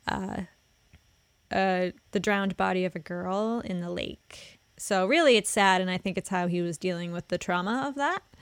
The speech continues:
Um, following his death in two thousand one, the island became a major tourist attraction. Uh, and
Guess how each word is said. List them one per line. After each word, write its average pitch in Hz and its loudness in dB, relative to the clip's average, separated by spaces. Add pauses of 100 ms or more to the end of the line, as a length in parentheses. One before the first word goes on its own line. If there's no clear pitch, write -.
(520)
Um, 180 2
following 233 8
his 262 4
death 214 6
in 208 2
two 208 -2
thousand 190 2
one, 208 4
the 185 0
island 185 2
became 185 0
a 180 0
major 226 4
tourist 196 2
attraction. 175 -4 (520)
Uh, - -2
and 185 0